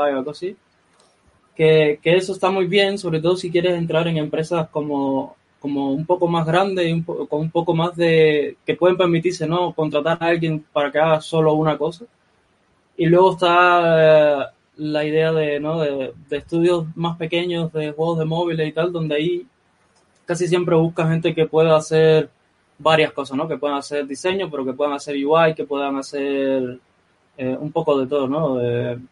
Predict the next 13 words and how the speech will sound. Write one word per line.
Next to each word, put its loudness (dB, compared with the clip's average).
que -20
puedan 0
moverse 0
dentro -2
de -2
diferentes -4
departamentos -4
y, -6
y -6
puedan 0
resolver -2
diferentes -8
problemas. -6